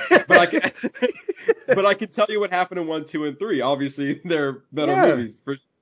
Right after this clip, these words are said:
Speaker 1: uh, so I can definitely see Disney wanting to go a different direction with the Pirates franchise. There are fans out there who are, quote unquote, demanding that Johnny Depp either is in the film or makes an appearance in the film.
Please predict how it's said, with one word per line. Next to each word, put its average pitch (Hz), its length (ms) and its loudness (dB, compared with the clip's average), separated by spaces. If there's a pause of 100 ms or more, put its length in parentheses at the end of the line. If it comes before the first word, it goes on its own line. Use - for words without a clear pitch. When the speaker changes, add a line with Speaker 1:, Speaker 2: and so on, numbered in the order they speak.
(500)
Speaker 1:
uh, 151 200 2
so 170 180 -4
I 185 100 0
can 202 160 -8
definitely 226 340 -4
see - 140 -10
Disney 147 280 -2
wanting 135 200 0
to 127 40 -4
go 123 140 -2
a 117 40 -4
different 113 240 -8
direction 104 500 -6
with 135 140 -6
the 139 60 -4
Pirates 151 400 -4
franchise. 160 560 -6 (300)
There 139 240 2
are 160 360 2 (260)
fans 147 440 -2
out 143 300 -6
there 147 400 -2 (160)
who 139 260 2
are, 127 400 2 (280)
quote 151 200 0
unquote, 131 380 -2
demanding 113 840 0 (240)
that 113 200 -2
Johnny 120 360 -2
Depp 113 300 -6 (320)
either 127 300 2
is 117 180 -4
in 127 280 -4
the 139 80 0
film 131 440 -2
or 120 120 -4
makes 117 240 -4
an 120 80 -6
appearance 139 500 -2
in 147 60 -8
the 156 60 -6
film. 165 340 -4